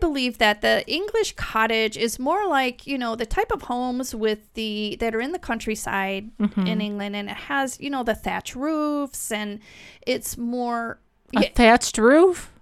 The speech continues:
Speaker 1: Yeah.
Speaker 2: Like,
Speaker 1: Those
Speaker 2: that's
Speaker 1: little
Speaker 2: coming back?
Speaker 1: Well, not here, but
Speaker 2: Oh.
Speaker 1: what I mean is
Speaker 2: This
Speaker 1: the
Speaker 2: is,
Speaker 1: kind
Speaker 2: this
Speaker 1: of
Speaker 2: is what they
Speaker 1: decor,
Speaker 2: said.
Speaker 1: it's,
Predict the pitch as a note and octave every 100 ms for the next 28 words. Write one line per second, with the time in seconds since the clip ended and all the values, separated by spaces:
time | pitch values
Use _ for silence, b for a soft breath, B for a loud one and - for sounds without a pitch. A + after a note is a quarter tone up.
0 | _ D#4 D#5 A4+ - _ _ A#3 G3+ A3+
1 | G#3+ D#4+ - E4 F4 F4+ F#4+ G4 - -
2 | b b b b b C#4 C4 C4+ B3+ -
3 | - A#3+ G3 - B3 G3 C4+ A#3+ A3+ A#3
4 | B3+ C#4+ D4 A#3+ G#3 D4 D4 D4+ C4 C#4+
5 | C#4 C#4+ C4+ - B3+ A#3+ A3+ A3 G#3 C#4
6 | A#3 F3+ F3+ F#3+